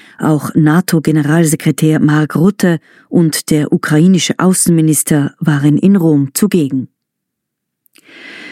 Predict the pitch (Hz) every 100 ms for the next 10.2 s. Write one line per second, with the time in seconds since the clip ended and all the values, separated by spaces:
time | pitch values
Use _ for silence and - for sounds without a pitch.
0 | - - 208 196 202 226 - 254 226 220
1 | 220 190 175 - 170 160 170 170 160 151
2 | - 156 156 - 160 151 160 160 156 151
3 | - 170 - 202 170 165 156 - - _
4 | _ _ - 180 180 180 180 180 190 180
5 | 202 220 190 147 160 156 147 139 165 160
6 | 160 135 151 170 180 - 165 160 - 160
7 | 151 151 - - - 170 170 185 202 202
8 | 160 170 - 170 147 147 147 180 156 160
9 | 180 - 170 151 - - - 156 147 139
10 | 131 123